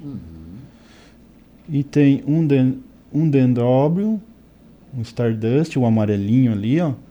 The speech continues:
Speaker 1: Uhum.
Speaker 2: Que era um mais, mais, uma espécie mais pequena também.
Speaker 1: Essa que está mais ao centro,
Speaker 2: Isso,
Speaker 1: menor, né?
Speaker 2: aquele que tá no meio da caixinha.
Speaker 1: Uhum.
Speaker 2: Tem um oncíndio lá, que é o laranjadinho com amarelo.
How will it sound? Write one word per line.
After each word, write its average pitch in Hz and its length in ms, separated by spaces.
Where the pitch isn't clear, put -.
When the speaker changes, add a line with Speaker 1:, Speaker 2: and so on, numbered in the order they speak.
Speaker 1:
Uhum. 117 160
Speaker 2:
Que 107 100
era 107 160
um - 20
mais, 113 640
mais, 117 420
uma 123 140
espécie 123 440
mais 117 240
pequena 117 500
também. 117 680
Speaker 1:
Essa 120 200
que 127 60
está 123 180
mais 117 200
ao 120 100
centro, 117 480
Speaker 2:
Isso, 123 240
Speaker 1:
menor, 92 260
né? 92 80
Speaker 2:
aquele 127 200
que 117 80
tá 117 160
no 117 80
meio 117 320
da 110 140
caixinha. 156 640
Speaker 1:
Uhum. 107 160
Speaker 2:
Tem 175 200
um 156 160
oncíndio 156 560
lá, 147 200
que - 100
é 127 40
o 120 40
laranjadinho 117 800
com 117 120
amarelo. 117 800